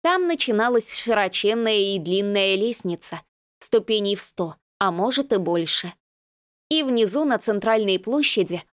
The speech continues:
уже собрался народ. Где нам быть? Меня охватила растерянность. Внизу были люди, которым, как сказал Теар, я принадлежала. Простые полукровки, торговцы, ремесленники. И в самом низу,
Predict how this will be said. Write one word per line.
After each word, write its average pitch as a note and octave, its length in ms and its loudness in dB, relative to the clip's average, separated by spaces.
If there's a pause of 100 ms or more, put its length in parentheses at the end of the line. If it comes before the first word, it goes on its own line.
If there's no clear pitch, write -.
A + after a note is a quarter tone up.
(140)
уже G3+ 320 2
собрался F#3 600 0
народ. F3+ 480 -4 (520)
Где G3+ 280 2
нам E4+ 260 0
быть? F#3 320 -4 (320)
Меня G3+ 400 0
охватила G3+ 540 0
растерянность. F#3 920 -4 (260)
Внизу G#3 440 2
были G#3+ 280 4
люди, G3 440 0 (260)
которым, A3 540 0
как G3 240 -2
сказал G3 440 0
Теар, F#3+ 420 -2 (200)
я G3 180 2
принадлежала. G#3 920 0 (420)
Простые C#4+ 440 0
полукровки, A3+ 680 2
торговцы, G3 720 -2 (140)
ремесленники. G3 960 0 (440)
И F#3 80 4
в F#3+ 60 -8
самом B3 480 0
низу, F3 380 0